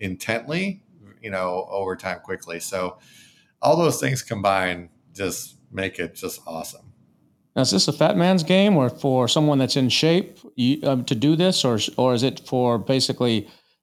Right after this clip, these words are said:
Speaker 2: you have n-, ninety-year-old grandmas and
Speaker 1: Yeah.
Speaker 2: twenty-year-old kids all playing on the same court? Because it's, it's, it, it's, or is it take a certain, like, level of, uh, athleticism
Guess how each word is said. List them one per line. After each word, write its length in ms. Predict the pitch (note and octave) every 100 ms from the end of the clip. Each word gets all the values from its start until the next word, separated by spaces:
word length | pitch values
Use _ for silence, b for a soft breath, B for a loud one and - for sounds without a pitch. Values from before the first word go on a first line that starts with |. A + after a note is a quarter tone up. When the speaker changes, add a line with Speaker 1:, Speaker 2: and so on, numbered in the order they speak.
| -
Speaker 2:
you 160 | C3+
have 160 | C#3 A2+
n-, 400 | - G2+ G#2 - -
ninety-year-old 880 | A2+ C3+ C#3 C3+ C3 C3+ C3 B2+ - _ _
grandmas 640 | B2+ C3+ C#3+ C3+ C#3 C3+ A#2+
and 460 | A2+ A2 G#2+ F#2+ _ _ _ -
Speaker 1:
Yeah. 100 | B2+
Speaker 2:
twenty-year-old 520 | D3+ C3 B2 B2 A2
kids 220 | C#3+ C#3+
all 140 | C3+ C3
playing 260 | - C3
on 60 | B2
the 60 | A#2
same 280 | C3+ B2+
court? 320 | A#2 C3+ D3+ D#3+
Because 300 | C3 A#2+ A2
it's, 280 | - - - b b _
it's, 340 | - - - -
it, 160 | A#2+ G2 _ _ _ _ -
it's, 320 | G#2+ - _ _ _ -
or 180 | C#3+
is 100 | C3
it 160 | B2+ G2
take 240 | D#3+ E3
a 60 | C#3+
certain, 400 | - C#3+ C#3 B2
like, 260 | A#2+ A2+ C#3
level 380 | C3+ B2+ A#2+
of, 100 | A2+
uh, 200 | A#2 A2
athleticism 880 | - A#2+ - B2+ B2 - A#2 G#2+ G#2